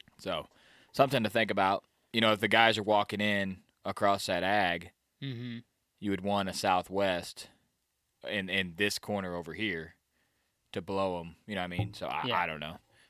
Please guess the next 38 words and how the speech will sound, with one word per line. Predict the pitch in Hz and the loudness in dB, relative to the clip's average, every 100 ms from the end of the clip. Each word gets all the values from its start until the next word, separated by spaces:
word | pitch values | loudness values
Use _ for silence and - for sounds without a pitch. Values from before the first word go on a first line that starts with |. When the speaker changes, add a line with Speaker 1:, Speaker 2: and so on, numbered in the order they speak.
| _ | _
Speaker 1:
Something | - 98 92 | -4 -4 -4
to | |
think | 98 | -6
about. | 87 87 101 | -4 -6 -2
Go | |
ahead. | 110 95 - _ - | 0 0 -4 _ 0
Speaker 2:
Yep. | 220 277 _ - | 0 0 _ -10
<clears throat> | 180 151 127 | -6 -6 -6
So, | - - 175 170 139 - - - | -2 4 6 6 2 -6 -20 -4
um, | 151 151 143 | 2 2 2
they | 139 190 | 4 4
worked | 180 180 - | 4 2 4
off, | 160 160 165 - | 4 4 2 -2
and | 143 | 0
then | 143 139 135 127 - _ _ _ _ _ _ _ _ _ _ _ _ _ _ _ _ _ | 4 6 4 2 -8 _ _ _ _ _ _ _ _ _ _ _ _ _ _ _ _ _
back | 135 170 190 | 8 8 6
up | 165 | 4
over | 180 175 | 6 6
there | 185 170 | 6 6
where | 160 | 4
we | 147 | 2
seen | - 170 | 2 2
them | 165 160 156 131 | 2 0 -2 0
does | 127 160 170 - | 4 6 4 0
f-, | - - | -6 -4
the | 147 - | -4 2
first | 175 208 | 2 4
time, | 143 127 131 139 - _ _ _ _ _ _ | 4 4 4 -2 -10 _ _ _ _ _ _
there's | 185 156 151 143 120 - | 2 6 6 4 -2 0
just | 160 - | 2 2
a | 131 | 2
random | 147 156 143 | 4 4 2
buck | 110 151 151 - | 4 6 6 4
over | 120 113 | 2 2
there. | 110 120 139 _ _ _ _ _ _ _ _ - - - | 2 2 -2 _ _ _ _ _ _ _ _ -20 -8 2
Pretty | 160 170 | 4 6
solid | - 156 151 135 | 6 8 8 8
buck. | 135 135 - | 8 6 4